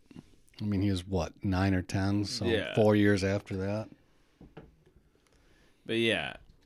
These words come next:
Speaker 2: I mean
Speaker 1: But, I mean, it starts with them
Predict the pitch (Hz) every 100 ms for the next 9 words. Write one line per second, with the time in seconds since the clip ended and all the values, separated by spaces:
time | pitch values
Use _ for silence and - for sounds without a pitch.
0 | _ - - 113 127 143 131 120 113 107
1 | _ - - _ _ _ _ _ _ _
2 | _ _ _ _ _ _ _ _ _ -
3 | 156 151 151 147 - 185 175 - 143 143
4 | 139 131 120 120